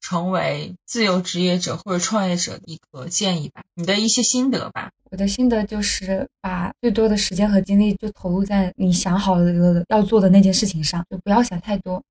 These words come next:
Speaker 2: 身边的诱惑太多了，那些东西都会让你摇摆不定。就是把所有的时间跟精力花在你真正最想，最想做的那件事情上，那一件就可以了，做好那件事情，你已经就很了不起了。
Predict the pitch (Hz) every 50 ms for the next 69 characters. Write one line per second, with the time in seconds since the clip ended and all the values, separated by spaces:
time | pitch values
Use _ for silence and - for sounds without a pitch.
0 | _ _ - - 233 226 233 226 226 240 254 247 233 214 - - 277 240 - 190
1 | 180 180 180 180 175 - _ _ _ _ _ - 214 214 220 208 226 240 240 233
2 | 196 - 226 233 262 240 208 202 - - 202 196 185 185 185 185 196 180 175 -
3 | - 175 175 - 185 180 175 _ _ _ _ _ _ _ _ _ _ _ _ -
4 | 262 247 262 220 202 180 175 - - 196 208 226 214 208 202 - - 196 180 208
5 | 220 208 214 214 202 196 214 220 220 220 208 190 - 208 208 202 220 208 196 180
6 | 175 - 247 247 247 247 269 240 214 - - 254 - - 165 170 170 - 202 190
7 | 180 175 170 - 190 185 175 175 175 175 175 175 170 - - - - 175 175 -
8 | - - - 254 262 240 226 - - 294 262 214 208 202 196 - - 170 170 170
9 | 170 - - _ _ - 262 - 196 190 208 226 202 226 214 - - 233 - 185
10 | 180 185 185 170 180 185 180 202 202 - 185 180 180 180 170 - - 175 - -
11 | _ _